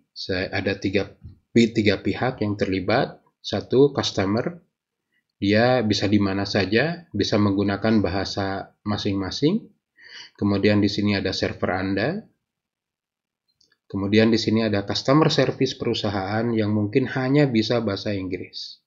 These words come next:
Apa yang bisa kita lakukan? Oke, customer misalkan mengajukan pertanyaan dalam bahasa si customer.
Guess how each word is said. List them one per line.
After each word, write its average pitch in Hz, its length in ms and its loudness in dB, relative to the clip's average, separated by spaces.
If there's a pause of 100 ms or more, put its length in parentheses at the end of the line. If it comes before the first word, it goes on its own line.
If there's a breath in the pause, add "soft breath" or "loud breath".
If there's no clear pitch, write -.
(960 loud breath)
Apa 123 240 2
yang 110 400 4 (160)
bisa 117 320 2
kita 110 240 0
lakukan? 107 640 -2 (1200)
Oke, 156 320 0 (560)
customer 139 720 2 (240)
misalkan 110 480 0
mengajukan 110 640 2
pertanyaan 90 720 -4 (400)
dalam 107 400 2
bahasa 104 640 -2
si - 80 -10
customer. 92 640 -8